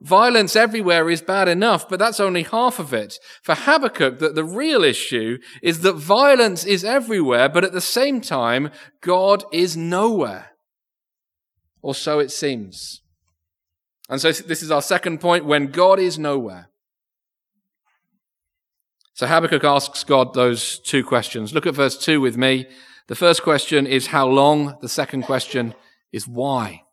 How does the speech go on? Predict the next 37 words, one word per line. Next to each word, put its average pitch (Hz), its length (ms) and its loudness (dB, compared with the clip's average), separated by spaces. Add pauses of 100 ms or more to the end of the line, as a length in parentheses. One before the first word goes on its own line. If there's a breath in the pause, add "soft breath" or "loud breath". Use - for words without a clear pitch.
(1500)
And 156 140 0
they're 214 100 4
good 220 200 2
questions. 143 460 -2
They're, 175 160 2
they're 190 140 2
good 208 240 -2
questions 220 500 -2
when 185 180 0
you're 180 220 4
waiting 175 600 -2
for 131 140 -14
something. 110 500 -8 (1160)
Because 180 260 0
it's 180 140 2
easier 233 420 0
to 220 120 0
wait 233 280 0
for 185 100 -8
something 139 420 -2
when 170 180 -2
we 170 100 -2
know 147 460 2 (180 loud breath)
how 214 240 2
long 202 380 4
we 185 180 2
have 165 340 -6
to 156 140 -4
wait 160 840 -6 (800)
and 135 460 -4
what 180 320 -2
is 165 200 -2
the 160 160 0
cause 147 500 -2
of 123 100 -8
the 120 100 -8
delay. 113 520 -6